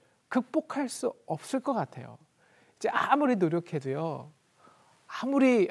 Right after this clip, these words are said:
열심히 노력하고 수고해도 흙수저가 금수저 될 수 있는 세상은 이미 지났다고 해요. 자, 또 이 베데스다 사회를 우리가 봐야 될 것이죠. 여러분, 이 베데스다 사회에서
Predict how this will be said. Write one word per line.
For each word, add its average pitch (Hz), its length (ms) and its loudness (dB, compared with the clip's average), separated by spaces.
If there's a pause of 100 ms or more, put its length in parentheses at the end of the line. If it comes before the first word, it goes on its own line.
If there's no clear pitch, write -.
열심히 233 440 -2
노력하고 170 800 0 (220)
수고해도 208 880 -2 (220)
흙수저가 240 600 2
금수저 214 500 -4
될 170 180 0
수 160 160 -6
있는 175 180 -4
세상은 175 500 -4 (400)
이미 220 200 -4
지났다고 185 720 -4
해요. 147 380 -8 (1700)
자, 123 220 -6 (200)
또 285 400 2 (280)
이 196 340 0
베데스다 170 500 -2
사회를 196 500 0
우리가 151 320 -2
봐야 139 280 -6
될 143 140 -4
것이죠. - 640 -12 (460)
여러분, 170 220 4
이 196 260 2
베데스다 165 800 0
사회에서 160 920 0